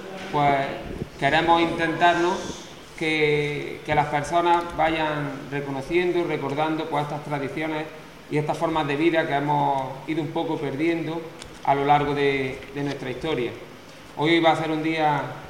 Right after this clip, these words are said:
bastante <coughs> importante, ya que tenemos,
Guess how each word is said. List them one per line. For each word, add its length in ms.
bastante 1120
<coughs> 80
importante, 680
ya 160
que 220
tenemos, 440